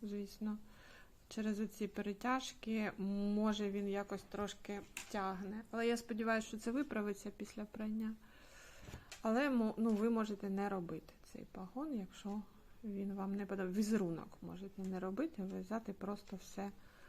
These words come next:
лицевими петлями. Теж буде, мабуть, непогано. Так, зараз я пров'яжу тоді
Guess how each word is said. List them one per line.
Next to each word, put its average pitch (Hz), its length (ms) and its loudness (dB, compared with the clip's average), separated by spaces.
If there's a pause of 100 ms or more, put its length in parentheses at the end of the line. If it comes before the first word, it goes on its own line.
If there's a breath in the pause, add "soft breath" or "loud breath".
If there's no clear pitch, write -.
(340 loud breath)
лицевими 208 880 2
петлями. 202 640 -4 (500)
Теж 196 300 0
буде, 196 360 -2 (180)
мабуть, 190 500 -4
непогано. 170 560 -2 (640 loud breath)
Так, 185 300 -2
зараз 202 420 4
я 196 100 4
пров'яжу 202 600 2
тоді 196 440 0